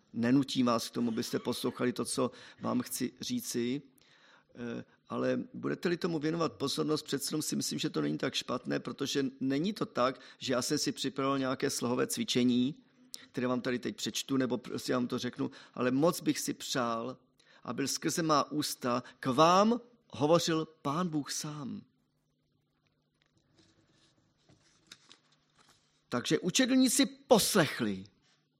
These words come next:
a šli, kam je poslal, a nalezli vše, jak jim řekl.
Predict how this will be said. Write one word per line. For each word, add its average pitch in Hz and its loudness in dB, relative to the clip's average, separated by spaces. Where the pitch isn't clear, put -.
a 110 0
šli, 226 4
kam 196 4
je 165 6
poslal, 180 6
a 123 4
nalezli 147 6
vše, 180 4
jak 143 4
jim 151 6
řekl. 139 4